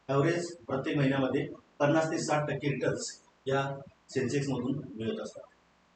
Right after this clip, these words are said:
आज आपण सेन्सेक्समध्ये खूप चांगल्या पद्धतीने रिटर्न्स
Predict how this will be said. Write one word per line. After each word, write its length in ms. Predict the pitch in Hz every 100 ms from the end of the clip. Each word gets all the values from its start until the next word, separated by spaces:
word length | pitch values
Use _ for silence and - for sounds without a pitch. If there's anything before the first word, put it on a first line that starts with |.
| _ -
आज 140 | -
आपण 360 | 175 170 156 160 - _ _ _ _ _ _ -
सेन्सेक्समध्ये 720 | - 110 160 151 156 139 - - - - _ _ _ _ _ _ _ _ _ _ _ _ _ _ _ _ _ -
खूप 140 | 147
चांगल्या 240 | 143 143 143
पद्धतीने 400 | 135 131 131 135
रिटर्न्स 460 | 120 139 151 -